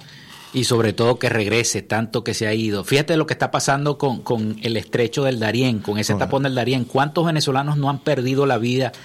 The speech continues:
Speaker 1: atravesando esa selva entre Panamá y Colombia?
Speaker 2: Eso da tristeza, de verdad que sí.
Speaker 1: E-, es una situación muy, muy fuerte. Ya, eh, las diversas organismos internacionales aseguran que más de mil cuatrocientas personas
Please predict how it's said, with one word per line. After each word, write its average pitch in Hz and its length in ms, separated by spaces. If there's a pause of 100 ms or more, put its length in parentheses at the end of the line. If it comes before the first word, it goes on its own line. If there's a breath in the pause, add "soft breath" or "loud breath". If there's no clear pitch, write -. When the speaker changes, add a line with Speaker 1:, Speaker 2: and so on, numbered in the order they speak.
(140 loud breath)
Speaker 1:
atravesando 113 640
esa 131 180
selva 131 360
entre 120 200
Panamá 107 480
y 123 60
Colombia? 113 680 (680 loud breath)
Speaker 2:
Eso - 220
da 139 120
tristeza, 113 460
de 95 100
verdad 98 220
que - 120
sí. - 260
Speaker 1:
E-, 147 220
es 135 160
una 156 180
situación 139 760
muy, 160 600
muy 139 260
fuerte. 98 540
Ya, 123 480
eh, 113 460
las 107 420
diversas 123 500
organismos 127 520
internacionales 120 680
aseguran 123 460
que 120 160
más 113 180
de 143 120
mil 185 340
cuatrocientas 151 720
personas 127 540